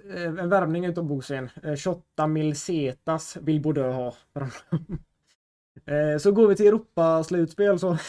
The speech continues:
<laughs> kanske vi har råd med han. Men det, det händer inte. Det vet vi allihopa. Men, eh, nej, ja. That was a joke.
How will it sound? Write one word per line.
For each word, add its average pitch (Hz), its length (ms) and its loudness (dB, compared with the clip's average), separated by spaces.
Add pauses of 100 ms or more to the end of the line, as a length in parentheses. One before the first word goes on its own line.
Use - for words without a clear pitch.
(160)
<laughs> 175 300 -6
kanske 165 320 0
vi 170 120 -2
har 165 80 -4
råd 165 180 -4
med 151 100 -2
han. 139 140 -4 (680)
Men 143 100 -2
det, 143 200 0
det 139 80 0
händer 120 220 -8
inte. 117 200 -10 (120)
Det 143 180 -4
vet 131 220 -4
vi 127 60 -6
allihopa. 117 500 -10
Men, 127 280 -8
eh, 123 960 -6 (160)
nej, 127 200 -10 (200)
ja. 110 380 -8 (1120)
That 175 100 -2
was 175 160 0
a 180 80 0
joke. 165 360 2